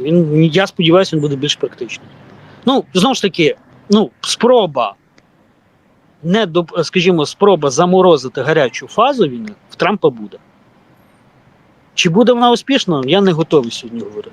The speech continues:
Але якщо вона буде неуспішна, то, відповідно, далі буде ескалація.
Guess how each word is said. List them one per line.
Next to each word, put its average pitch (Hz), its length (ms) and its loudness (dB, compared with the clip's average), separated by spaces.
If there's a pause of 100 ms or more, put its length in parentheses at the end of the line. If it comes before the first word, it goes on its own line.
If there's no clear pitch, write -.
(1200)
Але 165 180 2
якщо 226 220 2
вона 214 160 2
буде 180 260 2
неуспішна, 165 640 0
то, - 140 -6
відповідно, 160 500 0
далі 151 340 2 (160)
буде 143 260 2
ескалація. - 600 -6